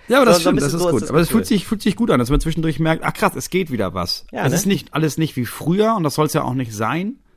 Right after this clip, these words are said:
Speaker 1: in vielen Punkten, aber dass man denkt, ach ja, krass, okay, man kann so ein bisschen, man kann wieder was machen, so ein bisschen. Das ist schon ganz geil, ja.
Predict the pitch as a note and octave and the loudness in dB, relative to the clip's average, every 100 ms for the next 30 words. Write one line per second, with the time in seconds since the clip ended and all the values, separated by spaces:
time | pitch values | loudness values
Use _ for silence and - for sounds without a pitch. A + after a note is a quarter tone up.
0 | _ - C#3 E3 E3+ D#3+ E3+ - - C3+ | _ -10 -6 -2 -2 0 -2 -2 -6 -4
1 | C#3+ C#3 C#3+ C3+ C#3+ C#3+ - - - - | -2 -2 -2 -2 -2 -2 -6 -20 -20 -20
2 | - - - - C#3+ - C#3+ A#2+ - D#3 | -10 -4 -2 -2 -6 -6 -6 -8 -6 -2
3 | C#3 C#3+ D#3+ C3+ A#2+ F3+ - D3 B2+ A#2 | -2 -2 -2 -2 -4 -6 -2 -2 -2 -4
4 | C3 G3 E3 G#2+ G2+ - C3+ - D2 D2 | -4 -2 0 -2 -4 0 -2 -2 -12 -12
5 | - E2+ - D2 - - - - _ - | -12 -12 -14 -16 -20 -20 -20 -20 _ -4
6 | C#3+ - G#2 - - - - - | -2 -2 -4 -4 -10 -14 -14 -14